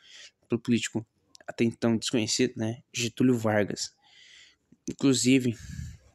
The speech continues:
né, ele... Vargas, depois disso, ele governou muito tempo o Brasil. Bom, não tem muito o que falar do Júlio Prestes, né? Isso em mil novecentos e quarenta e oito,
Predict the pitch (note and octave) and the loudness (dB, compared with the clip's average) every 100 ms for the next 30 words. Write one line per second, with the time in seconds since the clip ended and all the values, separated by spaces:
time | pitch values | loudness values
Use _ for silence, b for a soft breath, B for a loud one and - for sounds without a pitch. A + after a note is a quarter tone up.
0 | A2 A2 G#2+ G#2 G#2 - b b b b | -2 0 2 0 -2 -4 b b b b
1 | b b _ _ _ _ _ - _ - | b b _ _ _ _ _ -20 _ -20
2 | - - - - - - A#2+ A#2+ A#2+ A2+ | -14 -14 -14 -14 -14 -12 -2 2 4 2
3 | G#2 G2+ - - - G#2 B2 A#2 G#2+ B2 | 0 -2 -6 -4 -4 0 2 4 4 2
4 | - B2+ B2 A#2+ A#2 A2 A2 - A#2+ A#2+ | 2 4 6 6 4 2 -2 -4 0 4
5 | B2 A#2+ B2+ - A#2 A#2 - A#2+ A2+ G2 | 4 4 2 0 0 0 -2 0 2 2
6 | G#2 G#2+ B B B B B B - - | 0 0 B B B B B B 0 4
7 | F#3 G#3+ A3 G3 - - - A#2+ A#2+ A#2 | 6 6 4 2 -2 -4 2 4 4 4
8 | G#2+ F#2+ G2+ A2 - G#2+ C3+ B2+ A2+ A2+ | 2 2 2 0 2 2 2 2 -2 -2
9 | A2 _ _ _ _ B B B B - | -6 _ _ _ _ B B B B -8
10 | - B2 A#2+ A#2 A2 G#2+ - A2 - A#2+ | 0 4 4 4 2 -2 -6 -4 -2 -2
11 | - G#2 A2 G#2 A#2+ A#2+ | -2 -2 2 4 4 0